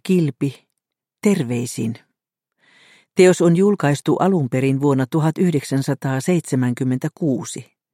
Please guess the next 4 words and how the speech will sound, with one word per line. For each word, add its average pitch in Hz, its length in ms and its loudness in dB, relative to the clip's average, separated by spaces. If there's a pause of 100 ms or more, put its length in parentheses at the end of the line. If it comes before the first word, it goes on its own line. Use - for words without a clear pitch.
(560)
Äänitys 170 600 2 (100)
Silensio, 147 840 -2 (280)
Helsinki, 120 680 -6 (560)
kaksituhattakaksikymmentäneljä. 143 1900 -4